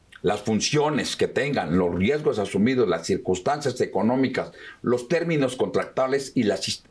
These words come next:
y los estrategias de negocios. Antes de elegir el comparable y decir, "Este es el que voy a revisar", tengo que primero ver si estos son comparables conmigo. No nomás me voy a agotar con el puro concepto.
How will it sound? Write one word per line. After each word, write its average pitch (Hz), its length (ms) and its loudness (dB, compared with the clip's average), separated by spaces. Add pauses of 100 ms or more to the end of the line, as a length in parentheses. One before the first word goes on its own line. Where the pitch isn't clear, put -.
(220)
y 113 80 2
los 101 380 0
estrategias 104 580 -2
de 101 80 2
negocios. 87 480 -4 (680)
Antes 165 460 -2 (340)
de 95 280 0
elegir 113 440 2
el - 140 -2
comparable 110 760 -2 (160)
y 90 100 -2
decir, 117 260 0
"Este 147 240 0
es 107 80 -2
el 110 120 0
que 95 100 0
voy 113 120 4
a - 60 0
revisar", 85 440 -2
tengo 135 300 0
que 131 140 2
primero 160 720 0 (460)
ver 120 360 0
si 113 300 2
estos 160 180 0
son 160 220 -2
comparables 110 680 0
conmigo. 85 400 0
No 120 140 4
nomás 139 320 0 (340)
me 104 160 4
voy 107 160 4
a 120 40 2
agotar 98 400 0
con 95 120 0
el 85 160 -2
puro 104 260 0
concepto. 82 520 -4